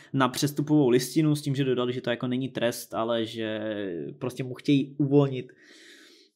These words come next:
eh, nebo dát prostor, aby si našel, našel jako jiný klub.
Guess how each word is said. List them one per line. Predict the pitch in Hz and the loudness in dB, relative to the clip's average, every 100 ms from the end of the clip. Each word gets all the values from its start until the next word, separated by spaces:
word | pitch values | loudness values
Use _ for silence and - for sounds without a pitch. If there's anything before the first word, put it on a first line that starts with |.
| - | -2
eh, | 120 117 113 113 101 92 87 90 90 120 | 0 2 0 -2 -4 -6 -6 -4 -4 -4
nebo | 120 123 | -2 4
dát | 139 147 | 6 4
prostor, | 143 131 - 135 131 | -2 -6 -2 0 0
aby | 120 120 | -2 -2
si | - 120 | -4 -4
našel, | 110 - 113 113 113 110 101 - | -4 -4 -4 -4 -4 -6 -6 -6
našel | 110 - 117 | -8 -6 -6
jako | 107 110 | -4 -2
jiný | 107 101 | -2 -6
klub. | - - - | -6 -8 -8